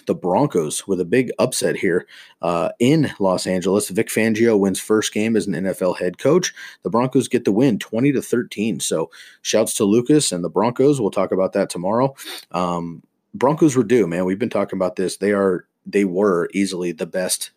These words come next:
uh, winless team so far. They were not playing like an oh and four football team. They caught some rough breaks, uh, and weren't able to capitalize on some things, but they,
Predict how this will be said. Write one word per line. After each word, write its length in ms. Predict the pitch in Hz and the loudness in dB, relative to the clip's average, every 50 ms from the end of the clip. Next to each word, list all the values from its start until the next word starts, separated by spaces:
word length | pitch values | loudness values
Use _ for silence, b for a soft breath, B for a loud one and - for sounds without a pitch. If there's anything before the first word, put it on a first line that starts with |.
| _ _ _ - | _ _ _ -8
uh, 140 | 82 82 85 | -6 -4 -4
winless 600 | 90 87 98 101 101 101 95 92 90 - - - B B B B B B B | -2 0 0 0 0 0 0 0 -2 -2 -2 -4 B B B B B B B
team 380 | - - 127 101 90 78 71 - | -2 0 2 2 0 -2 -4 -4
so 200 | - - 95 92 | -2 0 0 2
far. 260 | - 101 90 85 82 | 2 2 0 0 2
They 160 | 85 92 95 | 2 2 2
were 120 | 95 92 95 | 2 2 0
not 200 | 101 101 - - | 0 0 -2 -2
playing 240 | - 113 104 98 | -2 -2 -2 0
like 160 | 98 92 90 - | 0 0 0 -2
an 100 | 87 - | -4 -4
oh 180 | - 101 101 98 | -2 0 0 0
and 120 | 98 95 | 0 -2
four 160 | - 101 92 90 | -2 -2 -2 -2
football 320 | - 110 98 - 101 95 | -2 -2 -2 0 0 0
team. 240 | 95 - 101 95 90 | 0 -2 -2 -2 -2
They 120 | 87 87 | -2 -4
caught 240 | - - 101 92 - | -4 -2 -4 -4 -4
some 120 | - 95 | -4 -2
rough 240 | 90 92 90 - - | -2 -2 -2 -2 -2
breaks, 380 | - 95 90 90 82 - - - B B B B B B - | 0 0 0 0 0 -4 -6 -6 B B B B B B -4
uh, 120 | 92 76 | -4 -2
and 140 | 62 87 90 | -2 -2 -2
weren't 140 | 95 98 92 | -2 -2 -2
able 180 | 90 87 90 80 | -2 -2 -2 -4
to 40 | |
capitalize 480 | 78 - 101 87 - - 82 90 85 82 | -2 -2 -2 -2 -2 -2 -2 -2 -2 -4
on 140 | 101 90 90 | -6 -6 -8
some 160 | - 90 82 | -6 -8 -8
things, 300 | - - 92 87 82 78 | -8 -8 -6 -6 -6 -8
but 140 | - 82 82 | -6 -4 -2
they, 200 | 95 95 82 | -2 -2 -2